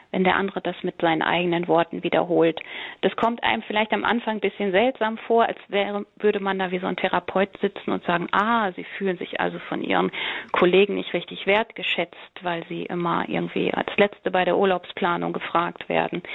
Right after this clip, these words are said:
Aber <laughs> genau das ist der Punkt, weil wir oft an dem Punkt, wenn, äh, unser Partner uns was erzählt, gerne dann schnell unsere eigene Sichtweise ins Spiel bringen wollen. Und wenn wir uns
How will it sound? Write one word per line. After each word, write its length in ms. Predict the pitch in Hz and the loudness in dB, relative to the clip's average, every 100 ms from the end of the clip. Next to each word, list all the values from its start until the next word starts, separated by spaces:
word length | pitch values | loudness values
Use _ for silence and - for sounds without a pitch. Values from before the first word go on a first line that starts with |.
| - - - - | -8 -6 -8 -4
Aber 300 | - 196 226 - 233 - 226 | 0 2 2 0 -4 -6 -6
<laughs> 400 | - - - - | -8 -10 -4 0
genau 400 | 240 226 240 302 | 2 4 4 4
das 200 | 254 - | 2 0
ist 240 | 254 - | -6 -2
der 120 | 220 | -2
Punkt, 500 | 220 - 302 202 196 - - - | 0 2 2 2 -6 -12 -18 -2
weil 180 | 202 220 | 2 2
wir 180 | 226 - | 2 2
oft 300 | 262 - - | -2 -2 -4
an 140 | 233 | 0
dem 160 | 226 233 | 0 0
Punkt, 360 | - 262 254 | 0 0 0
wenn, 240 | 220 214 214 | -4 -4 -2
äh, 100 | 214 - - - | -4 -4 -20 -8
unser 200 | 208 214 | 0 0
Partner 360 | - 233 262 240 | 2 0 0 -2
uns 120 | 226 | -4
was 200 | 202 214 | -2 -2
erzählt, 640 | - 214 - 233 233 233 - | -2 -6 0 4 4 2 0
gerne 360 | 220 269 302 262 | 4 6 4 4
dann 200 | 254 - - - - | 2 -2 -10 -12 -6
schnell 220 | - 247 269 | 0 2 2
unsere 340 | 247 226 - | -2 -2 2
eigene 320 | 262 294 247 | 4 4 2
Sichtweise 600 | 220 240 - 214 190 190 | 0 -2 -2 0 0 0
ins 180 | 190 - | -4 -2
Spiel 280 | - 185 175 | 0 2 0
bringen 380 | - 170 180 180 | 0 0 0 2
wollen. 240 | 180 185 | 2 2
Und 140 | 202 | 0
wenn 180 | 202 233 | 2 2
wir 80 | 233 | 0
uns 120 | 226 | -4